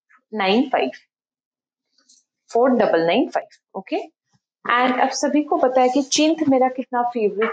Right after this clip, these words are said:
है, तो चिंत मेरा हमेशा favorite, अ, एक print में से आते हैं। तो कोई भी print आप लोगों को दिखाते हैं, उनमें चिंत एक common रह-, रहता है, ठीक है। और European जो wallpapers होते हैं एटीन century का, उनमें कुछ,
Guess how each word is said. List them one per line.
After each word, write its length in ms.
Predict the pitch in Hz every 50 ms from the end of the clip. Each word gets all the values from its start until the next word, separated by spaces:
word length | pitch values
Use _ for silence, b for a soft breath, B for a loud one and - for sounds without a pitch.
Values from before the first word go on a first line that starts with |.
| - 247
है, 100 | 269 311 _ _ B B B B B B
तो 60 | 240
चिंत 440 | - - - - 311 359 381 381 - 294
मेरा 360 | 285 269 277 277 - - - -
हमेशा 440 | 233 226 233 247 254 247 - 294
favorite, 600 | 277 285 240 220 214 196 190 214 254 254 254 - - - _ _ _ -
अ, 120 | 214 208
एक 300 | - - 233 220 - - _
print 320 | - 233 233 233 226 233 -
में 120 | 233 214 208
से 160 | 208 - 220
आते 260 | 190 175 165 - 208
हैं। 220 | 214 226 285 277 B B B B B B B _ _ _ -
तो 80 | 285
कोई 360 | 277 - 285 294 311 339 339
भी 260 | 330 320 330 370 370 -
print 460 | - 277 294 294 294 294 285 277 -
आप 260 | - 233 226 226 - 254
लोगों 160 | 254 254 262
को 120 | 269 277
दिखाते 480 | 262 220 226 226 226 226 226 226 226 277
हैं, 60 | 294
उनमें 340 | 302 294 302 311 339 320 320
चिंत 320 | - - 320 320 320 320
एक 160 | - - - -
common 360 | 247 - - - 196 202 196
रह-, 260 | 165 165 143 131 - - _ _ -
रहता 420 | 185 180 196 190 175 175 160 143
है, 140 | 139 139 151
ठीक 220 | 147 - - 214 -
है। 180 | 277 339 339 - B B B B B B B B B
और 280 | 233 233 226 214 202 226
European 680 | 262 262 262 254 262 - 262 262 262 254 254 262 254
जो 240 | 254 - 247 240 233
wallpapers 600 | 208 214 202 202 208 233 247 240 - 262 247 214
होते 260 | 226 208 202 208 220
हैं 100 | 226 233
एटीन 440 | - - 247 233 - 277 294 302 294
century 460 | - - 247 220 226 - 226 196 202
का, 200 | 196 - 214 214
उनमें 400 | 220 220 226 240 247 254 269 277
कुछ, 300 | 269 302 311 302 - -